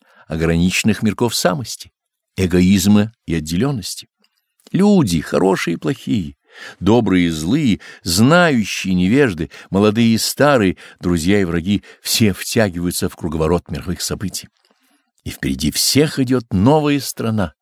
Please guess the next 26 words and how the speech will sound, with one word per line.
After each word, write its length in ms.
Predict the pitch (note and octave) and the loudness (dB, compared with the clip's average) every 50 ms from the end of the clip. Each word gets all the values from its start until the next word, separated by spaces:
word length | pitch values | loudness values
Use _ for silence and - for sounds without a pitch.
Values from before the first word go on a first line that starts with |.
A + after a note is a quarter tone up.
| _ _ _ - - - - - | _ _ _ -20 -20 -20 -18 -8
планомерно 720 | - F2+ E2+ E2 E2 F2 F2+ G2+ A#2+ C3+ C3+ C3+ C#3 C#3+ C#3+ | -4 -2 0 2 2 4 4 6 6 4 4 2 2 2 0
и 40 | C3+ | 0
сознательно 800 | - - C#3+ C3 A#2 A2+ B2+ C#3+ D3 B2 - C3+ C3+ C3+ A#2 - - - - | 0 0 0 0 2 2 2 2 0 0 -2 -4 -2 -2 -4 -4 -8 -6 -2
вовлекающая 760 | A2 A2 A#2 A#2+ A#2 - - B2 B2 B2+ A2+ - - C3 A2 | 0 2 2 2 2 2 2 2 2 0 0 -2 -2 -2 -2
сынов 420 | - - - G#2+ A#2 D3+ D3 A#2+ - | -2 0 0 0 2 2 0 -2 -4
своих 360 | - - G#2 F#2+ F2+ - - - - - - | -6 -2 -2 -2 -2 -2 -6 -16 -20 -6 -2
и 120 | G2+ G2 | 0 0
все 180 | - - A#2 G2+ | 2 2 2 4
народы 320 | F#2+ F#2 F#2 F2 E2 E2 | 4 4 2 2 0 -2
Земли 300 | D2 D#2 D#2+ E2 D#2+ D#2 | -2 -2 -2 -4 -4 -4
в 60 | - | -6
сферу 360 | - - - F2 D#2 D#2 E2 E2 | -6 -4 -2 -2 0 0 0 -2
интересов 460 | D2 - E2 D#2+ D#2 - - D2 - | -2 -2 -2 -4 -2 -4 -4 -6 -6
всего 340 | - - F2+ F2+ B2 D#3+ D3+ | -6 -4 -2 0 0 0 -2
человечества 640 | - - C3+ C3 B2 B2 A2+ - - - - F2 - - - - - - | -2 -4 -4 -4 -4 -4 -4 -4 -6 -6 -8 -12 -14 -16 -20 -20 -6 0
и 100 | - G2+ | 2 2
общего 420 | G2 F#2 - - - - - D#2 | 2 2 0 -2 -6 -6 -4 -6
блага, 440 | C#2+ C2 C#2 E2+ F2+ F2 D2 - - _ _ _ _ _ _ _ _ _ _ - | -6 -4 -2 -2 -2 -2 -4 -10 -16 _ _ _ _ _ _ _ _ _ _ -20
которое 260 | - - - C3+ B2+ | -14 -10 -8 -8 -6
связано 540 | - - - - F2 F2 E2+ D#2 D#2+ E2 D#2+ | -4 -4 -4 -2 -2 -2 -2 -2 -4 -6 -6
с 160 | - - - | -8 -8 -8
ним 140 | F2 D#2+ D#2 | -8 -8 -8
неразрывно. 560 | D#2 D#2 C2+ C#2+ C2 C2+ D2 D2+ E2+ F2 - _ _ _ _ _ _ _ _ _ _ _ _ _ _ _ _ _ _ _ _ - | -8 -10 -10 -12 -12 -12 -12 -14 -14 -16 -18 _ _ _ _ _ _ _ _ _ _ _ _ _ _ _ _ _ _ _ _ -10
Долг 640 | - D#2 A2+ B2+ C3 B2+ A#2 F#2+ - - - - _ | -4 0 4 4 4 4 2 0 -4 -10 -18 -16 _
каждого 560 | - - E3+ D#3 C#3+ B2+ C3+ D3 D3 D3+ D3 | -6 -4 -4 -4 -2 -2 -2 -2 0 0 -2
человека 640 | C#3 - - C#3 C#3 C#3+ C#3 C#3 B2 - - D#2+ | -2 -4 -4 -2 0 2 2 2 2 0 -4 -12